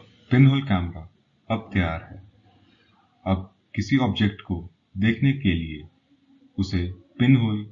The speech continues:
के सामने रखें। अगर तस्वीर ठीक से ना दिखे तो थोड़े अंधेरे कमरे में जाएं और केवल object पर light डालें। यह कुछ उदाहरण है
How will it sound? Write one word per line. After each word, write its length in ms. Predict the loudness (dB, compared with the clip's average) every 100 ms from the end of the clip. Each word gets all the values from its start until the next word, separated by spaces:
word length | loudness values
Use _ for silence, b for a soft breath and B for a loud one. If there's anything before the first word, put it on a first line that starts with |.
| -12
के 80 | -6
सामने 360 | -4 -2 -4
रखें। 300 | -6 -12 -16 -16 _ _ _ _ -20 _ _ _ _
अगर 300 | 0 2 2
तस्वीर 520 | -2 -4 -6 -6 -8 -18 _ _ _ 0
ठीक 200 | 0 0
से 120 | -2
ना 180 | 0 -2
दिखे 320 | -4 -6 -10
तो 680 | -10 _ _ _ _ _ -4
थोड़े 300 | -2 -2 -2 -4 -12 _ -2
अंधेरे 300 | 2 2 0
कमरे 280 | 0 -2
में 180 | 0 -2
जाएं 360 | 0 -4 -6 -14 _ _ _ _ _ _
और 160 | 0 0 2
केवल 260 | 0 2 0
object 400 | -2 -2 -4 -4
पर 200 | -2 -2 -2 -18 _ _
light 240 | -2 0
डालें। 360 | 0 -4 -6 -12 _ _ _ _ _ _ _ _ _ _ -20 _ _ _ _ _ _ _ _ _ _ _ _ _ _ _ _ _ _ _ _ _ _ _ _ _ _
यह 240 | 8 10 8
कुछ 320 | 6 0 -2
उदाहरण 400 | 2 4 2 2
है 240 | -2 -4